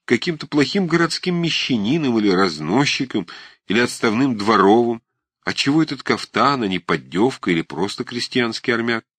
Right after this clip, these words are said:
«То-то и есть», — начал Нежданов, который в своём костюме действительно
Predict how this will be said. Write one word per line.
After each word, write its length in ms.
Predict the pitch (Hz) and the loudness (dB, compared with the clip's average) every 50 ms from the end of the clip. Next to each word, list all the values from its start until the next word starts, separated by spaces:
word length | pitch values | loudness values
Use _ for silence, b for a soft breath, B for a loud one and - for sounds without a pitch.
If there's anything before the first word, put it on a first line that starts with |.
| _ _ _ _ _ _ _ _ _ _ _ _ _ _ _ _ _ _ _ _ B B B B B B B B B B B B B B - | _ _ _ _ _ _ _ _ _ _ _ _ _ _ _ _ _ _ _ _ B B B B B B B B B B B B B B 2
«То-то 280 | 131 170 180 - 208 | 4 4 6 6 4
и 80 | 208 202 | 4 4
есть», — 360 | 202 196 202 185 156 - - | 4 4 4 4 2 2 0
начал 300 | 113 95 85 - - 80 | 0 0 0 0 -2 -4
Нежданов, 560 | 80 82 90 87 82 98 113 110 101 90 - | 0 0 0 0 0 0 0 0 0 -2 -2
который 340 | - 95 87 - 92 92 87 | -2 -4 -2 0 0 0 0
в 80 | 85 - | -2 -2
своём 360 | - - 90 90 90 87 85 | -2 0 2 2 2 0 -2
костюме 440 | - 87 - - - 135 123 107 87 | -4 -6 -4 -4 -4 -4 -4 -4 -4
действительно 680 | 80 92 - - - 120 120 - - 113 113 110 104 | -6 -6 -6 -4 -4 -4 -4 -4 -6 -6 -6 -6 -6